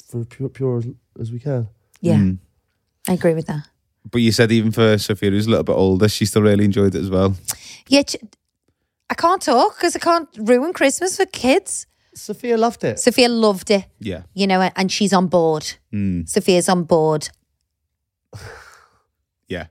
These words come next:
Speaker 2: Do you know what I mean? So she's really good with her siblings, you know, keeping the spirit of Christmas alive.
Speaker 3: Oh, that's nice.
Speaker 1: She
Speaker 2: She's
Speaker 1: is
Speaker 2: very
Speaker 1: actually
Speaker 2: good.
Speaker 1: very, very good at that. Um, but yeah,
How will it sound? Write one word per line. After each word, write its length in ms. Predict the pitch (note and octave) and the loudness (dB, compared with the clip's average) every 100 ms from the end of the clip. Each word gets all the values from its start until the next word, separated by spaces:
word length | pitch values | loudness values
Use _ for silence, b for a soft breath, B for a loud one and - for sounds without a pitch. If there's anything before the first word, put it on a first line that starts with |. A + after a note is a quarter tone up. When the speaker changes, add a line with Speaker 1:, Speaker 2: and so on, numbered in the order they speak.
| _ _ _ _ _ - | _ _ _ _ _ -8
Speaker 2:
Do 100 | F3+ | -4
you 40 | |
know 60 | E3 | -4
what 20 | |
I 40 | |
mean? 200 | F3 E3 | -4 -6
So 140 | E3+ F3+ | -4 -2
she's 440 | - F#3 F3 - F3+ | -2 0 -2 -4 0
really 260 | F3 E3 | 2 2
good 240 | D#3+ D#3+ E3+ | 2 0 0
with 120 | D#3 | -2
her 80 | D#3 | -2
siblings, 680 | - D#3 D#3+ D3 D3 D3 | -2 -2 -2 -4 -4 -4
you 80 | E3+ | -2
know, 100 | D3+ | -2
keeping 280 | C#3+ D3 - | -2 -6 -6
the 60 | C#3+ | -6
spirit 320 | - D#3 C#3 | 0 0 0
of 80 | - | -2
Christmas 400 | E3 D3+ E3 D#3 | -6 -6 -6 -2
alive. 440 | D3 D3 C#3+ - - | 0 0 -2 -6 -6
Speaker 3:
Oh, 260 | B2+ G2 D2+ | -2 0 -2
that's 200 | - - | -6 -8
nice. 260 | - - - _ _ | -10 -14 -18 _ _
Speaker 1:
She 160 | - B2 | -8 -2
Speaker 2:
She's 120 | D#3 | 0
Speaker 1:
is 40 | |
Speaker 2:
very 220 | D#3+ D3 | 2 0
Speaker 1:
actually 160 | D3 C#3+ | -2 -4
Speaker 2:
good. 100 | F2+ | -6
Speaker 1:
very, 240 | F#2+ F2 | -6 -6
very 260 | F2 F2+ F2+ | -6 -6 -8
good 160 | F#2 - | -8 -12
at 100 | - | -14
that. 160 | G2 - _ _ _ - | -16 -20 _ _ _ -2
Um, 220 | A2+ G#2+ | 0 0
but 180 | C3+ B2 | 0 0
yeah, 140 | D3 | 0